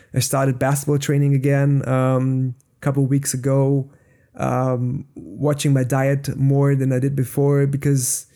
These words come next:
I just, just thought, you know, I wanna be, I wanna be fit. I wanna be a fit dad, um, um, in the long run. You know, it's, it's not like I'm gonna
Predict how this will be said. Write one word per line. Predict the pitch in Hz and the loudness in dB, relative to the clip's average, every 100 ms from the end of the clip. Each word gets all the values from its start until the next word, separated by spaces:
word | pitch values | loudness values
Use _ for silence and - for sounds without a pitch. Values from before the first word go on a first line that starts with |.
| _ _ _ - | _ _ _ -6
I | |
just, | 127 135 - - - - | -2 -2 -2 -6 -6 -4
just | 135 | -2
thought, | - 139 139 | -2 -2 0
you | 135 | 0
know, | 135 | 2
I | 131 135 | 2 2
wanna | 139 139 | 2 2
be, | 139 135 131 123 - _ _ _ _ _ _ - - | 2 2 0 -2 -10 _ _ _ _ _ _ -14 -4
I | |
wanna | 127 135 | 0 2
be | 127 | 0
fit. | - 180 - | -2 -4 -4
I | 113 | -4
wanna | 123 | -2
be | 123 127 | 0 -2
a | |
fit | 117 - 135 | -2 -4 -4
dad, | 135 135 131 127 127 | -2 0 0 -2 -4
um, | 123 120 120 - _ _ _ _ _ | -2 -4 -6 -10 _ _ _ _ _
um, | 127 127 123 123 - | -2 0 0 0 0
in | |
the | 127 | 2
long | 139 143 151 | 2 2 2
run. | 127 120 123 123 | 0 -2 -6 -4
You | |
know, | 123 120 | 0 0
it's, | 117 - - | -2 -4 -6
it's | - | -6
not | 127 135 | -4 -2
like | 123 - | -2 -2
I'm | 120 120 | -2 0
gonna | 123 120 117 | 0 0 -2